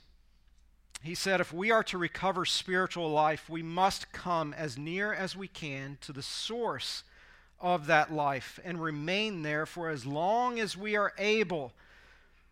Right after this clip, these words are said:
Christ is the spring of our spiritual life. He is in every way our life. Do we believe that?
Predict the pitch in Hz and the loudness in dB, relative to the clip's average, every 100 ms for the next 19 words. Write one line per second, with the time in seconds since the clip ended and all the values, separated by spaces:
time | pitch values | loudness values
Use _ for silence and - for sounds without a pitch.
0 | _ _ _ _ - - 185 196 220 - | _ _ _ _ -16 -4 8 10 10 4
1 | - 180 160 196 - - - 170 202 208 | -2 -6 -4 -4 -2 -2 -4 -2 2 2
2 | 202 190 185 185 190 - 165 175 - - | 0 -2 2 4 4 4 4 4 0 -2
3 | 185 180 175 175 170 175 143 - 147 208 | -2 -2 -4 2 4 4 2 -6 -8 -8
4 | 180 190 185 160 185 180 165 180 202 156 | -2 0 0 -4 -6 -6 -6 0 0 0
5 | 190 208 175 180 202 233 214 175 180 - | -6 -6 -6 0 6 6 6 4 0 0
6 | 165 165 180 185 202 214 147 - - - | 4 4 4 6 8 8 6 -8 -16 -20
7 | - - - - _ 185 226 226 214 196 | -20 -20 -20 -20 _ -6 -4 -2 2 2
8 | 214 202 139 175 214 185 123 - - | 2 -2 2 8 8 8 2 -8 -12